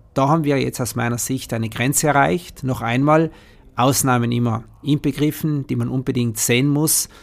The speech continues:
Aber insgesamt sollten wir uns nicht die ganze Sa-, Zeit die Sache schönreden, sondern sollten uns in die Augen schauen und diesen Bettenstopp, den wir haben,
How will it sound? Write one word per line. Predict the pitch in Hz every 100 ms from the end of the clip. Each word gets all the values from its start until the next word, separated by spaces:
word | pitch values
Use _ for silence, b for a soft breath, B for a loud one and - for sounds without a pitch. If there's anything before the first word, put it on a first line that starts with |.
| B B B
Aber | - 131 123
insgesamt | 147 - 147 - 135 135
sollten | - 135 135
wir | 127
uns | 127 110
nicht | 131 147 -
die | 135
ganze | 113 120 127
Sa-, | 117 123 120
Zeit | - 117 120
die | 113
Sache | - 123 113
schönreden, | 107 117 139 135 139 147 156 156 B B B
sondern | - - 123 123
sollten | 113 127 127 120 120 113 110 113
uns | 95 139 143
in | 131
die | 110
Augen | 113 127 143
schauen | - 135 151 156 143
und | 135 120 -
diesen | 117 117
Bettenstopp, | 117 123 139 - 127
den | 131 123
wir | 127 104
haben, | 117 123 135